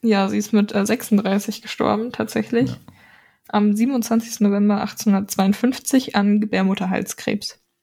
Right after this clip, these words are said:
Speaker 1: Und sie hat sich auf eigenen Wunsch neben ihrem Vater beerdigen lassen, obwohl sie eben niemals eine wirkliche Beziehung zu ihm hatte, aber das war ihr wichtig.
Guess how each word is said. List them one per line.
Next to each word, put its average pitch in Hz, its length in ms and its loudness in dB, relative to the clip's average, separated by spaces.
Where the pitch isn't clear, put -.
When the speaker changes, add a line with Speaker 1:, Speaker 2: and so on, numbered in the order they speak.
Speaker 1:
Und 359 500 0
sie 233 200 2
hat 240 140 0
sich 226 200 2
auf 208 120 -2
eigenen 247 360 2
Wunsch 226 320 0
neben 208 160 4
ihrem 196 200 2
Vater 220 360 2
beerdigen 247 420 2
lassen, 269 380 -2
obwohl 214 320 2
sie 214 160 -2
eben 196 320 0
niemals 202 440 2
eine 185 300 0
wirkliche - 240 -2
Beziehung 240 380 0
zu 233 100 -4
ihm 226 120 4
hatte, 208 280 -2
aber 208 140 0
das 214 220 -2
war - 100 2
ihr 226 140 -2
wichtig. - 420 -10